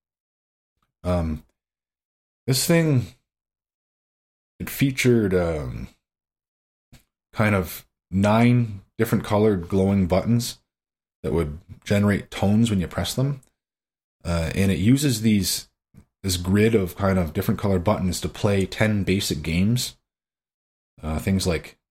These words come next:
memory, um, where it would, you know, you'd have to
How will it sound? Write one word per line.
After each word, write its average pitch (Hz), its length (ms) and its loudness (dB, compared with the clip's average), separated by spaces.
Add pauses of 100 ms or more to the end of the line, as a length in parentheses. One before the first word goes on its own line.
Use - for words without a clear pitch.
(160)
memory, 92 680 2 (1400)
um, 76 480 -6
where 87 260 0
it 78 60 0
would, 80 240 0 (840)
you 80 60 -6
know, 80 140 -2
you'd 82 140 0
have 92 120 -2
to 78 260 -4